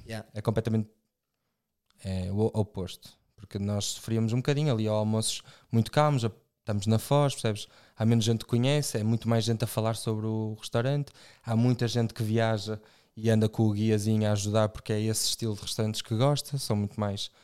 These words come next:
Speaker 2: reservados, muito mais premium, são muito mais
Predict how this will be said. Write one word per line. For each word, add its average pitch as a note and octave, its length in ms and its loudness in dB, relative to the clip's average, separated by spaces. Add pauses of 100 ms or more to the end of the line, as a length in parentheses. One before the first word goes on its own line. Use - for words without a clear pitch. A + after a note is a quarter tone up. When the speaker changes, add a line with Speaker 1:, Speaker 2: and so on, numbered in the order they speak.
(220)
Speaker 2:
reservados, G#2+ 600 2
muito G#2 200 -2
mais G2+ 180 -2
premium, B2 440 -4
são - 160 -10
muito F#2+ 180 -12
mais G2+ 300 -8